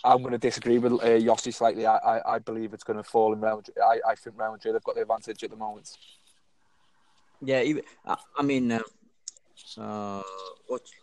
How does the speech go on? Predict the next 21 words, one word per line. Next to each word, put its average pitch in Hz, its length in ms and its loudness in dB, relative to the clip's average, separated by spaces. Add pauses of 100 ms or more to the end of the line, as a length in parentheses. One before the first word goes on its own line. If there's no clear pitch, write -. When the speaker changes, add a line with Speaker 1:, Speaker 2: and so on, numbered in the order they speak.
(180)
Speaker 2:
Yossi 131 200 -4
said, 104 380 -2
uh, 90 240 2
was, 87 220 -4
uh, 90 160 -4 (560)
if - 200 -10 (220)
Messi 127 300 -4
plays 117 260 -6
the 104 100 -16
whole 101 220 -6
ninety, 101 540 -8 (400)
there's 98 260 -6
a 92 60 -14
chance. 104 420 -14
But, - 1160 -18
uh, 95 100 -4
you 104 140 -4 (100)
got 120 200 6
to 95 120 -8
give 104 200 -4
it 101 120 -4